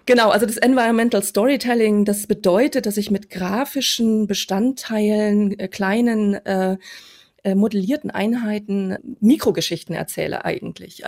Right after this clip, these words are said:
Das heißt, Sie finden zum Beispiel ein paar aufgestellte Kerzen, daneben das Foto einer, einer Person und vielleicht noch ein Kreuz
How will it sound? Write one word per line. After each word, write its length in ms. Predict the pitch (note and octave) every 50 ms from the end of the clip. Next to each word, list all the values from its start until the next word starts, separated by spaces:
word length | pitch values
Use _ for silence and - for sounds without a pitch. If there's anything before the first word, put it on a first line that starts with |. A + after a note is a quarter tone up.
| - -
Das 180 | F#3+ - - -
heißt, 380 | G3+ G#3+ B3+ C4+ - - - - - - - - - - - A#3+
Sie 140 | - A3+
finden 320 | G#3+ - A#3 A3+ G3 A3 G#3
zum 160 | - A3 G3+
Beispiel 280 | G3 F#3+ F#3 - G#3 F#3+
ein 140 | F#3+ G3
paar 160 | F#3+ G#3 F#3+ E3
aufgestellte 460 | F3+ - G#3+ G#3 G#3 G3+ F#3+ G3+ G3+
Kerzen, 600 | - G3 G3 F#3+ G3 G3 - - G3+ G3 F#3+ F#3+
daneben 400 | G3 F#3+ G3 G3+ G#3 G#3+ G#3+ G#3
das 220 | G3+ G3+ G3+ G#3 -
Foto 680 | - - A#3 B3 B3 B3 B3 A3 G#3+ G#3 G3+ G3+ G3+
einer, 580 | F#3+ - - G3+ G3 G3+ G3+ G3 F#3+ F#3+ F#3+ -
einer 180 | G3+ G3 G3+
Person 720 | G3+ - A3+ G#3+ G3+ F#3+ G3 F3+ F3 F#3+ F#3+ G3 G3 G3 F#3+
und 160 | - G3+ -
vielleicht 300 | - G3+ G3 G3 F#3+ -
noch 140 | G3 F#3+ -
ein 200 | - G3 F#3 F3
Kreuz 540 | - - - G3 G3+ G3+ G3+ G#3 - -